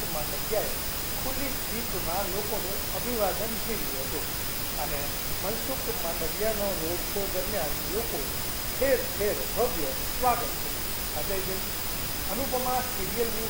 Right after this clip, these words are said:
સેલિબ્રિટી રૂપાલી ગાંધીની પણ રોડ શોમાં જોડાઈને લોકોનું અભિવાદન ઝીલ્યું હતું. ગુજરાત આવીને બહુ ખુશી થઈ. ગુજરાત અનુપમાનું ઘર છે. અહીંયા આવીને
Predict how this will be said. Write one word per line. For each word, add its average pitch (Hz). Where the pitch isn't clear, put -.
સેલિબ્રિટી -
રૂપાલી 233
ગાંધીની 165
પણ 208
રોડ 247
શોમાં 196
જોડાઈને 202
લોકોનું 214
અભિવાદન 214
ઝીલ્યું -
હતું. -
ગુજરાત 170
આવીને 202
બહુ 202
ખુશી -
થઈ. 208
ગુજરાત 202
અનુપમાનું 196
ઘર 214
છે. -
અહીંયા -
આવીને 214